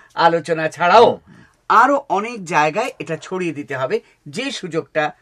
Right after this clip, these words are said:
Speaker 1: সন্ত্রাসীরা কিংবা উগ্রবাদীরা নিচ্ছে।
Speaker 2: আচ্ছা, আমি আর একটি বিষয়, আপনি বললেন যে রাজনীতি এবং ধর্মের মধ্যে জঙ্গিবাদ ঘুরপাক খাচ্ছে।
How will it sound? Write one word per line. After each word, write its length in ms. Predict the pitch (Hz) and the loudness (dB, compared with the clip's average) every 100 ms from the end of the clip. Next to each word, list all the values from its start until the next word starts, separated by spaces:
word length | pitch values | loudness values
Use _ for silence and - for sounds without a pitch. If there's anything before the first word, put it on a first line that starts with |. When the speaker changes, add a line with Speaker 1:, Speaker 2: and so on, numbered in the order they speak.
| _ _ | _ _
Speaker 1:
সন্ত্রাসীরা 1040 | - - 156 139 139 139 - 143 135 127 - _ | -18 -10 -8 -8 -8 -10 -10 -12 -8 -8 -10 _
কিংবা 400 | - 143 135 131 - _ - | -10 -6 -4 -6 -8 _ -8
উগ্রবাদীরা 640 | 185 160 165 139 117 120 | -6 -2 0 0 -4 -6
নিচ্ছে। 420 | 117 107 - - - _ _ _ _ | -8 -12 -16 -18 -18 _ _ _ _
Speaker 2:
আচ্ছা, 300 | 104 - 101 | -18 -14 -14
আমি 240 | 123 151 | -8 -8
আর 200 | 135 139 143 _ | -8 -10 -16 _
একটি 320 | 160 - - | -16 -14 -14
বিষয়, 380 | 151 147 170 151 - _ | -8 -8 -4 -4 -6 _
আপনি 240 | 123 165 | -12 -6
বললেন 380 | 170 170 170 175 | -4 0 0 0
যে 80 | 175 | 2
রাজনীতি 520 | 160 156 147 165 160 | 4 2 2 -6 -2
এবং 240 | 170 160 147 | -2 -2 -4
ধর্মের 340 | 127 143 160 | -2 -2 0
মধ্যে 560 | 156 147 127 156 160 156 | -2 -4 -2 -2 0 -2
জঙ্গিবাদ 440 | 147 139 143 139 | -4 -4 -4 -6
ঘুরপাক 380 | 123 135 135 - | -4 -6 -6 -10
খাচ্ছে। 400 | - 92 - | -16 -16 -16